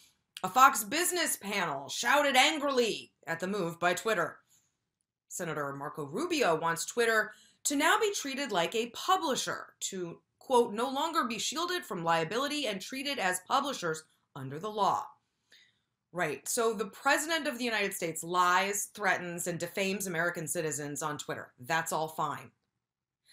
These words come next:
The president of the United States attacks that same platform and threatens to shut down a private company. That's also totally fine. But the website offers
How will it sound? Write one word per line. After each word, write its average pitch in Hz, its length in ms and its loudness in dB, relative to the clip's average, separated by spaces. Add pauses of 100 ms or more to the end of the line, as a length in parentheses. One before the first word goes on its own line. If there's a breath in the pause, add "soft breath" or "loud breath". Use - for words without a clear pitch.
(140 soft breath)
The 170 60 -14
president 247 280 2
of 233 40 2
the 202 160 2
United 180 200 0
States 165 680 -2
attacks 254 440 4
that 190 200 0
same 180 180 -4
platform 170 580 0
and 160 180 -8
threatens 240 420 -2
to 196 120 -4
shut 277 400 -2
down 214 460 4 (300 loud breath)
a 196 120 6
private 240 520 4
company. 151 540 -4 (640)
That's 196 300 -2
also 160 520 -4 (180)
totally 233 420 -2
fine. 180 300 -6 (960 loud breath)
But 247 140 2
the 285 60 0
website 349 440 6
offers 254 640 0